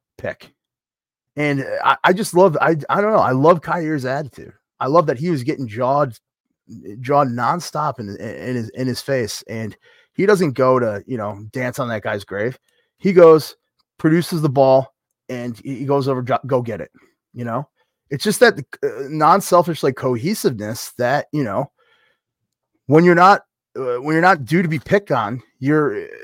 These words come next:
you're more cohesive. They're, they're now, they're now, like, you know, scheming, scheming for scheme, not scheming for liabilities. And I think Kaiir put a great body of work that maybe he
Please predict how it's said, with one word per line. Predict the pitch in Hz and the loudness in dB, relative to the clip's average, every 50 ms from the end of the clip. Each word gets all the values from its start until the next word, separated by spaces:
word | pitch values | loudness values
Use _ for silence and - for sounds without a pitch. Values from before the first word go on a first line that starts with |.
| 62 - - - 80 87 | -20 -20 -20 -20 -20 -12
you're | 117 156 156 160 | -4 -2 -2 0
more | 156 151 175 202 | 0 2 0 0
cohesive. | 196 - 127 104 107 80 - - - - - _ _ _ - | 0 -2 -4 -6 -6 -12 -16 -18 -20 -20 -20 _ _ _ -20
They're, | 139 - 127 123 139 135 156 156 135 | -16 -14 -12 -10 -6 -6 -6 -4 -4
they're | 139 156 165 | -2 -2 -2
now, | 160 170 175 170 113 | 2 2 2 2 2
they're | 131 143 147 | 0 -2 -2
now, | 160 160 165 160 | 0 2 2 2
like, | 151 139 123 120 117 _ - | 2 2 0 0 -2 _ -10
you | 156 156 | -8 -6
know, | 117 101 113 | -6 -6 -8
scheming, | - - - - - 156 156 156 151 151 147 127 - _ _ _ _ | -10 -12 -14 -10 -6 -6 -4 -2 -2 -4 -4 -6 -10 _ _ _ _
scheming | _ - - - - 151 151 160 147 | _ -18 -16 -10 -6 -4 -4 -4 -4
for | - 143 - | -4 -6 -8
scheme, | - - 196 202 156 90 80 - _ _ - | -8 -8 -8 -8 -8 -8 -12 -18 _ _ -10
not | 131 127 - - | -8 -8 -8 -8
scheming | - - - 156 147 143 143 | -10 -12 -8 -6 -6 -4 -4
for | 127 - 135 | -6 -4 -4
liabilities. | 135 123 104 104 107 104 127 131 104 78 71 - - - - - _ _ - | -2 -2 -2 -2 -4 -2 -2 -2 -2 -4 -8 -14 -18 -20 -20 -20 _ _ -14
And | 135 120 120 120 120 | -10 -8 -6 -6 -6
I | 117 | -6
think | - - 139 139 135 123 - | -8 -6 -6 -6 -6 -6 -8
Kaiir | - - 123 120 131 143 135 | -6 -4 -4 -2 -2 -2 -2
put | - 147 123 | -2 -2 -2
a | 113 | -4
great | 92 - 110 113 131 127 | -4 -4 -4 -4 -4 -2
body | - 123 127 127 135 | 0 0 0 0 0
of | 131 107 101 | -2 -2 0
work | 117 160 180 - - | 0 0 0 0 -4
that | 113 107 - | -8 -10 -8
maybe | 98 110 117 127 143 147 139 | -8 -6 -6 -6 -6 -6 -8
he | 123 151 156 - | -8 -8 -8 -10